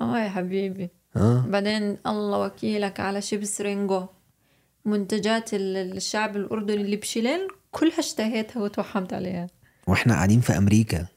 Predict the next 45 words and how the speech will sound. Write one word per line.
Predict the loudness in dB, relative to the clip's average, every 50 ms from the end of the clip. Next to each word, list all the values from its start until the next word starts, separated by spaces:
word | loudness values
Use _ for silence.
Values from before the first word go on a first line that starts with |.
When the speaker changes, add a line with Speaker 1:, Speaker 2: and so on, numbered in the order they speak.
| -8 -2 0
Speaker 1:
آه، | 0 0 0 0 -2 -2 0 0 0
آه، |
Speaker 2:
بتطلبي | 2 2 2 4 6 6 6 6 6
مني | 6 6 6 6 6
أجيب | 6 4 4 6 6
لك | 4 4 2
شيبسي | 2 0 0 0 0 -2 0
رينجو، | 2 2 2 4 4
يعني | 4 4 4
ما | 4 2
قلتليش | 2 2 4 6 6 6 6 4
Speaker 1:
أي. | 2
Speaker 2:
مثلا | 2 2 2 2 4 4
بوزو | 6 6 6 6 6 4 2 -2 0 2
اللي | 4 6 6
هو | 6
الشريحة | 6 4 2 0 4 6 6 6 6 4 4 4 4 4
Speaker 1:
كنت | 2 0 0 2 2 2 2 0 2 2
Speaker 2:
بتاعت | 4 4 4 4
Speaker 1:
بدي، | 6 4 4
Speaker 2:
الشيبسيات | 4 4 2 2 2 2 4 4 4
دي. | 4 2 0 0
Speaker 1:
كنت | 0 0 0 0 2 4 2
أشم | 2 2 0 -2 -2 -2 0
ريحته. | 2 2 2 2 0 -2 -4 -4 -4 -4 -4 -8 _ _ _ _ _ _ _ _ _ _ _ _ _ _ _ _ _ _ _ _ _ _ _ _ -4 0
بدي | 0 0 0 0 -2 -2 0 0
ريحته. | 0 0 0 -2 -2 -4 -2 -2 -2 -2 -4 -8 _ _ _ _ _ _ 0
Speaker 2:
وأنا | 2 6 6 6
مش | 6 4 2
عارفة، | 2 2 4 4 4 2 2 2
وبعد-، | 2 2 2 2
Speaker 1:
أي. | 4 2
Speaker 2:
أنتي، | 2 4 4 4 4 4 4
أنتي | 2 4 4 4
وحامك | 4 4 2 4 4 4 4 4 0 -4
الصراحة | -4 -2 0 0 0 0 0 0 2
أنا | 4 4
ما | 4
كنتش | 4 2 0 2
عارف | 2 2 2 2
أنتي | 2 2 2 0
بتتكلمي | -2 0 0 2 4 6 6
بجد | 6 6 4 4 4
ولا | 4 2
بتستهبلي. | 0 -4 -4 -2 -2 0 0 0 0 -2